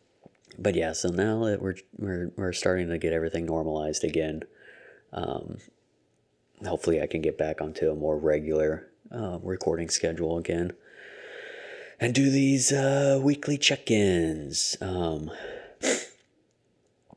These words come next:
so what else have I been, what else have I been doing? So I finally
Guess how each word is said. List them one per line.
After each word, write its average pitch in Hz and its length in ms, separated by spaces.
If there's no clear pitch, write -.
so - 160
what 95 140
else 90 140
have 82 140
I 82 120
been, 80 420
what 104 220
else - 220
have 82 120
I - 80
been - 220
doing? 55 480
So 85 380
I 87 100
finally 98 720